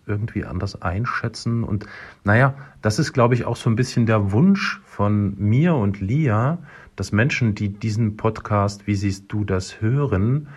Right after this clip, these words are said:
und vielleicht über Sehvermögen verfügen und sich genau diese Fragen stellen oder gestellt haben, die ich mir gestellt habe, dass sie daraus, mm, Input ziehen, der sie ein bisschen weiterbringt, der auch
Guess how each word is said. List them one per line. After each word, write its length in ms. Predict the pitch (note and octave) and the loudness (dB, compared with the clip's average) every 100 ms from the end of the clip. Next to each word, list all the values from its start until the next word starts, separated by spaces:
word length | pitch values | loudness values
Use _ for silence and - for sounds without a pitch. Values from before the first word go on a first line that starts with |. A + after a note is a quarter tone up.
| - - _ - | -20 -20 _ -2
und 220 | A2 G#2+ | 0 0
vielleicht 300 | B2 D3 E3 | 2 2 2
über 140 | C3 | 2
Sehvermögen 600 | A2+ C3+ C#3 A#2+ A#2 A2 | 4 4 4 4 4 2
verfügen 540 | G#2+ G2+ - E3 D3+ A2+ | -2 -4 0 2 2 2
und 120 | A#2 | 0
sich 140 | D#3 | 0
genau 300 | - E3 E3+ | 2 4 4
diese 240 | D3+ D3+ D3 | 2 0 -2
Fragen 580 | - A2 A#2+ B2+ B2+ B2 - - - | 2 4 6 4 0 -2 -12 -18 -12
stellen 480 | - G#2 G#2+ A#2 | -4 2 4 4
oder 140 | A#2 G2+ | 2 0
gestellt 400 | G2 - F#2+ G#2+ | -2 0 0 2
haben, 300 | G2+ F#2+ F#2+ | 2 2 0
die 200 | F#2+ F2 | 0 -2
ich 180 | C3 - | -2 0
mir 100 | G2+ | 0
gestellt 500 | E2+ - E2+ F2 F#2+ | -2 -4 -4 -4 -2
habe, 420 | F2+ F2+ F#2+ G#2 - - - - | -2 -2 -2 -4 -10 -20 -20 -20
dass 120 | - | -16
sie 100 | G#2 | -8
daraus, 640 | E2+ F2+ G2 G2+ - - - - - | -6 -2 0 -2 -4 -16 -20 -20 -20
mm, 480 | - A#2+ F2 E2+ G2 | -16 -12 -8 -6 -2
Input 500 | - D3+ D#3+ - - | 2 2 2 -4 -6
ziehen, 400 | - - B2+ B2+ | -6 0 2 2
der 200 | A#2 G#2+ | 2 0
sie 100 | G#2 | 0
ein 80 | A2 | -2
bisschen 320 | A2+ - G#2+ | -2 -4 -2
weiterbringt, 720 | F2+ E2+ B2 A2+ G#2 D#2+ D#2+ - | -2 -2 -4 -4 -4 -4 -4 -2
der 360 | F2 F2+ D#2+ | 0 0 -2
auch 340 | E2 F2 E2+ | -4 -4 -6